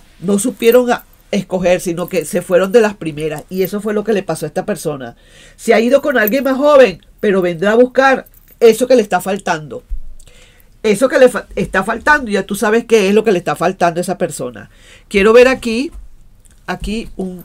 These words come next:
mensaje para ti, antes de seguir adelante, porque quiero ver qué otras cositas más te está diciendo esta, esta, estas cartas. Vamos a ver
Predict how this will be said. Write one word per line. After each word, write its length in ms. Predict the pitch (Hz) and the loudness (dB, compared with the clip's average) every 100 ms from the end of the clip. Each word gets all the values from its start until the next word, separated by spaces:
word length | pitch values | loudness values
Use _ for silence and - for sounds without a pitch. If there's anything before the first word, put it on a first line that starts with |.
| - - | -16 -8
mensaje 480 | 196 185 202 208 | -6 -2 0 0
para 240 | 214 202 160 | 0 0 0
ti, 340 | 165 180 254 - - - - - - - - - - - | 0 -4 -4 -4 2 2 2 -2 -4 -10 -14 -20 -20 -4
antes 320 | 190 214 196 | -2 0 -2
de 80 | 180 | -4
seguir 300 | 170 156 156 | -4 -4 2
adelante, 540 | 196 226 202 - 254 - - - - | 4 4 2 0 -2 -2 -14 -16 -6
porque 240 | 165 165 | -6 -4
quiero 240 | 170 160 175 | -2 2 2
ver 160 | 208 | 2
qué 100 | - | 0
otras 240 | 208 214 233 | -2 -2 -6
cositas 440 | 220 156 - 214 | -6 -6 -6 -4
más 160 | 208 214 | -4 -4
te 100 | 254 | -4
está 180 | 233 | -2
diciendo 600 | 170 196 208 208 185 254 247 - - - - | -2 -2 -2 -2 2 2 2 -12 -20 -16 -4
esta, 600 | 185 165 - 180 175 - | -4 -4 0 2 2 0
esta, 500 | 180 170 - 170 160 - | -4 -6 -4 -2 -2 -4
estas 240 | - 165 | -10 -12
cartas. 600 | - 196 233 - 147 - - | -2 0 0 -2 -4 -6 -12
Vamos 280 | 143 185 254 | -8 -2 2
a 40 | |
ver 240 | 226 254 | 6 6